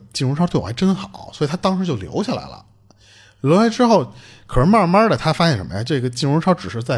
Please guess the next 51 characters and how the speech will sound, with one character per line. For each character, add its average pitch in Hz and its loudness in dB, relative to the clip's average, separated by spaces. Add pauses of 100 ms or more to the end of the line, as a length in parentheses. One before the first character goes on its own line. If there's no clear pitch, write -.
(160)
表 - -6
象 151 -2
的 95 -8
一 107 -12
直 120 -10
在 147 -4
掩 110 -8
饰 107 -10
他 107 -8
那 117 -6
个， 85 -14
那 98 -12
个 87 -14 (320)
兽 - -6
形， 92 -12
其 104 -12
实 95 -10
就 85 -10
是。 85 -14 (560)
这 233 2
个 120 0
时 110 -2
候 120 2
的 156 2
金 156 2
如 151 4
超 185 4
比 - -4
这 120 0
个 98 -2
韦 85 -6
志 90 -8
花 160 2
大 - -10
十 - -8
四 127 -6
岁， 92 -10
说 143 -4
实 160 0
话 139 -2
就 104 -6
是 92 -10
玩 90 -6
捏 165 0
你， 123 -8 (220)
拿 101 -8
捏 170 2
你， 123 -8
说 120 -6
实 117 -2
话， 110 -4